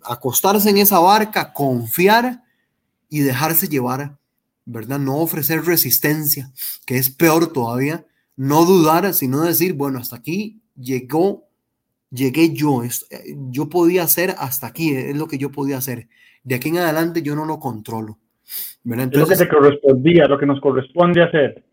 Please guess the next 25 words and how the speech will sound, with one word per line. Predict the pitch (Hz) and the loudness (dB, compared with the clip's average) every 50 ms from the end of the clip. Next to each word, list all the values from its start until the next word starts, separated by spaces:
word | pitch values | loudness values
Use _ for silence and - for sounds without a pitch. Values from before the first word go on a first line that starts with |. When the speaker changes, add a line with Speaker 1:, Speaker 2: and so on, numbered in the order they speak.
| _ _ _ _ _ _ _ _ - | _ _ _ _ _ _ _ _ 0
Speaker 2:
Hacer | 147 156 - - 196 220 247 254 | 0 0 4 6 8 8 8 8
lo | 254 226 - | 6 4 4
que | 208 | 4
nos | 190 165 147 | 2 2 0
corresponde | - 156 139 143 139 - 160 165 165 170 170 170 | -2 0 0 0 -2 -2 -2 -2 0 2 0 0
hacer | 170 - 165 170 170 175 175 - _ _ _ _ _ _ - | 0 2 2 2 2 0 -2 -8 _ _ _ _ _ _ -8
y | 123 | -6
luego | 131 135 139 143 139 | -2 0 0 2 2
Speaker 1:
Exacto. | - - 165 151 | 2 2 0 0
Speaker 2:
confiar | 143 139 139 165 175 180 180 175 170 170 - _ _ _ _ _ _ _ _ | 0 -2 0 4 6 8 8 6 4 0 -8 _ _ _ _ _ _ _ _
en | - 147 147 156 160 165 | -2 -2 0 2 2 4
el | 165 160 | 4 4
universo | 160 165 170 180 190 208 220 226 220 262 240 | 2 2 4 6 8 8 8 6 4 4 6
o | 208 196 185 | 6 6 4
en | 170 175 180 | 4 2 0
ese | 185 175 208 202 202 | 0 0 -2 0 2
ser | - 202 202 196 | 2 0 0 0
superior, | 208 190 - 185 165 165 160 147 131 | -2 -4 -2 -2 0 0 0 0 -2
depende | 120 123 127 135 139 139 139 151 | -2 -6 -6 -6 -6 -4 -4 -2
de | 170 175 175 170 170 | -2 -2 -2 -4 -4
cuál | 160 156 147 139 135 | -2 -2 -2 -2 -2
sea | 139 151 156 160 165 | -4 -4 -2 -2 -2
nuestro | 165 156 151 135 - - - 110 | -4 -6 -8 -10 -12 -14 -18 -12
credo, | - 151 147 139 127 117 113 104 92 | -8 -4 -2 -2 -2 -4 -6 -8 -12
¿verdad? | 80 76 80 98 123 | -14 -18 -18 -20 -20